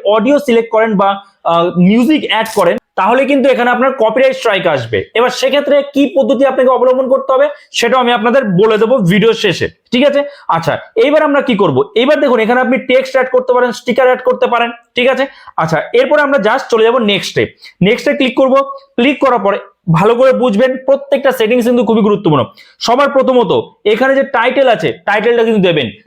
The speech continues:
টাইটেলটা অনেকেই দেয় না, এবং টাইটেলের সঠিক টাইটেল দেবেন। আর হ্যাঁ, টাইটেল কিন্তু লম্বা চড়া টাইটেল দেবেন না। যেমন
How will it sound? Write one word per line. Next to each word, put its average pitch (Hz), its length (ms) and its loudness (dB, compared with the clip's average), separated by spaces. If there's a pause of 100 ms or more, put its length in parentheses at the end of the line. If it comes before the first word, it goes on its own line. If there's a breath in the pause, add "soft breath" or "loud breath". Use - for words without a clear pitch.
টাইটেলটা 247 380 2
অনেকেই 247 340 0
দেয় 202 160 2
না, 135 200 -2
এবং 220 240 0
টাইটেলের 240 300 2
সঠিক 247 400 -2
টাইটেল 240 280 0
দেবেন। 165 220 0 (300 loud breath)
আর 208 160 0
হ্যাঁ, 175 200 0
টাইটেল 226 400 -2
কিন্তু 240 200 2
লম্বা 220 380 2
চড়া 247 220 0
টাইটেল 208 340 0
দেবেন 151 220 0
না। 107 160 -4 (220 loud breath)
যেমন 254 420 0